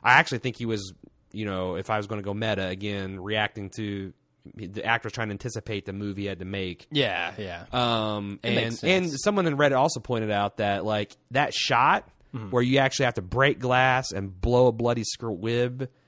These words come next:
Speaker 1: and
Speaker 2: It's dangerous.
Speaker 1: And did you hear, not only that, but on the Insider, they were running two units, which they never do.
Speaker 2: Like two cameras?
Speaker 1: T-, they're do-,
Speaker 2: Mm-hmm.
Speaker 1: no, two whole units. Like, there was a unit in Albuquerque proper doing some scenes because they, they didn't have enough time to do everything in eight
Speaker 2: Hmm.
Speaker 1: hours like they usually do.
Speaker 2: Uh-huh.
Speaker 1: They had a whole second unit out in the hills of,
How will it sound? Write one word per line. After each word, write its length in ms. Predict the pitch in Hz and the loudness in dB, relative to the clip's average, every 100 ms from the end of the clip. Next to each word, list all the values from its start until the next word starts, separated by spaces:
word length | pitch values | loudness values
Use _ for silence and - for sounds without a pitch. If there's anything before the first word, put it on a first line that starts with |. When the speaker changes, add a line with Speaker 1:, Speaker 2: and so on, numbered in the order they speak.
| _ | _
Speaker 1:
and 160 | 117 117 | -2 0
Speaker 2:
It's 100 | 113 | 4
dangerous. 560 | 143 127 101 90 - 139 | 4 4 -2 -8 -6 -2
Speaker 1:
And 100 | 147 | 0
did 140 | 135 | 0
you 60 | 139 | 0
hear, 260 | 190 180 | 0 0
not 180 | 143 190 | 0 0
only 100 | 202 | 0
that, 300 | 131 165 165 | 4 4 4
but 140 | 131 123 | 2 2
on 220 | 123 123 | 0 0
the 160 | 113 143 | -2 -2
Insider, 460 | 139 - 170 151 | -2 0 2 2
they 140 | 110 175 | 2 4
were 140 | 156 | 6
running 260 | 127 160 117 | 6 4 2
two 220 | - 151 | -2 -4
units, 400 | 120 135 131 - | -2 -2 -2 -4
which 100 | - | -6
they 120 | 120 | -4
never 300 | 107 123 131 | 0 0 0
do. 440 | 101 117 101 53 - _ _ _ | 0 0 -2 -6 -14 _ _ _
Speaker 2:
Like 140 | 123 113 | -6 -4
two 120 | 123 | -4
cameras? 460 | 120 120 123 - - | -4 -4 -4 -8 -12
Speaker 1:
T-, 80 | - | -4
they're 180 | 135 139 | -2 0
do-, 140 | 135 | 0
Speaker 2:
Mm-hmm. 100 | 120 | 0
Speaker 1:
no, 180 | 156 160 | 2 2
two 260 | - 185 151 | 2 -4 0
whole 240 | 165 143 | 0 0
units. 680 | 107 170 120 - - - - _ _ | 0 -2 -2 -4 -12 -12 -14 _ _
Like, 200 | 123 120 | -4 -2
there 140 | 143 139 | 0 0
was 160 | 117 | -2
a 60 | 113 | -4
unit 340 | 120 143 139 | -4 -2 -2
in 100 | 110 | 0
Albuquerque 840 | 113 143 165 - 170 180 175 170 165 _ _ _ _ - | 0 0 -2 -2 -6 -4 -6 -6 -8 _ _ _ _ -2
proper 420 | 151 160 170 170 | 2 2 2 -2
doing 340 | 143 147 143 | 0 0 0
some 220 | 135 135 123 | -4 -6 -6
scenes 400 | - 143 151 135 | -6 -4 -4 -6
because 340 | 123 131 117 | -2 -2 0
they, 200 | 123 117 | -2 -2
they 180 | 101 117 | -2 -4
didn't 140 | 123 123 | -2 -2
have 140 | 123 | -2
enough 160 | 123 - | -4 -4
time 240 | 123 123 | -6 -6
to 40 | |
do 100 | 113 | -4
everything 280 | 117 120 117 | -6 -6 -6
in 60 | 107 | -2
eight 80 | 113 | 0
Speaker 2:
Hmm. 60 | |
Speaker 1:
hours 260 | 110 113 113 | 2 0 -2
like 100 | 107 | -6
they 80 | 110 | -6
usually 240 | 113 123 | -6 -6
do. 260 | 120 131 135 | -4 -4 -2
Speaker 2:
Uh-huh. 240 | 131 135 131 | -2 -2 0
Speaker 1:
They 80 | |
had 80 | 135 | 2
a 60 | 123 | 2
whole 220 | 160 160 | 2 0
second 400 | - 180 180 - | 2 -2 -2 -6
unit 240 | 120 117 - | -4 -4 0
out 220 | 113 98 | 0 2
in 80 | 110 | -4
the 60 | 104 | -2
hills 560 | 156 160 135 117 110 | 0 2 0 -2 -4
of, 320 | 95 101 98 | -4 -4 -4